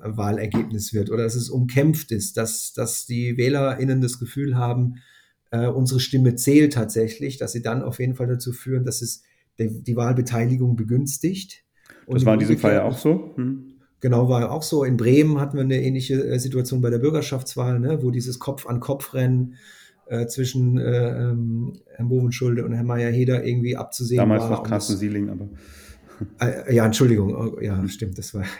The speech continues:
Speaker 1: <laughs> kam ja dann danach erst. Ich hab mich schon so an Bovi gewöhnt. Ähm, genau, Entschuldigung, Carsten Sieling.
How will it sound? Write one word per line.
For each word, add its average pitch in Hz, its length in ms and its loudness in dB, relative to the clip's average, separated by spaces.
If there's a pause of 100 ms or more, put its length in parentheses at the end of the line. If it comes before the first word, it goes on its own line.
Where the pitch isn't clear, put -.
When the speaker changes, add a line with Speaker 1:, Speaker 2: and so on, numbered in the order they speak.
(240)
Speaker 1:
<laughs> - 380 -8
kam 127 160 2
ja 120 80 4
dann 117 160 0
danach 113 400 -2
erst. 113 240 -10 (520)
Ich - 120 -14
hab - 120 -10
mich 120 120 -6
schon 117 160 0
so 117 160 2
an 113 180 -2
Bovi 117 400 2
gewöhnt. 113 500 0 (460)
Ähm, 120 540 4
genau, 107 260 2
Entschuldigung, 104 480 2
Carsten 110 320 -2
Sieling. 120 380 0